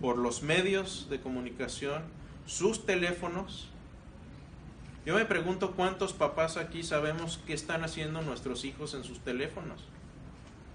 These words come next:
¿Qué videos están viendo? ¿Qué mensajes están transmitiendo? ¿Qué Snapchats están viendo o haciendo? Y si no saben qué es un Snapchat, están en problemas si tienen hijos de mi edad.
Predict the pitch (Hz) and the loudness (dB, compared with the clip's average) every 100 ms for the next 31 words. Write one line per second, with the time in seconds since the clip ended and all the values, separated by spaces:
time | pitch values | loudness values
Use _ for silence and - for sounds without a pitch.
0 | - 180 196 202 185 190 190 175 151 170 | 2 10 12 12 10 8 8 4 2 4
1 | 170 170 180 214 156 - - - - - | 4 6 6 6 2 0 -8 -12 -14 4
2 | 165 180 185 180 196 185 196 180 151 - | 6 8 6 8 8 8 4 4 0 4
3 | 175 175 170 - - - - - - - | 6 6 0 -8 -12 -14 -14 -14 -14 -14
4 | - - - - - - - - - - | -12 -12 -12 -14 -14 -16 -14 -14 -14 -12
5 | - 160 165 170 165 202 226 165 127 190 | 2 4 6 2 4 4 6 4 8 8
6 | 190 202 214 220 - 226 214 185 175 202 | 10 10 10 10 8 6 8 4 6 6
7 | 202 208 220 226 214 160 156 160 - 220 | 6 4 4 4 4 6 6 6 6 2
8 | 247 180 127 - - - - 143 135 175 | 2 2 -2 -6 -12 -12 -8 -6 -2 4
9 | 202 196 208 202 196 190 202 185 175 180 | 4 6 6 4 4 2 2 0 0 0
10 | 180 180 190 185 - 165 175 170 170 147 | 0 0 -2 -2 -4 -2 -2 -2 0 0
11 | 151 160 120 - 131 143 147 147 127 147 | 0 -2 -4 -8 -6 -4 -2 -2 -2 -4
12 | 147 131 123 127 131 | -4 -4 -4 -4 -8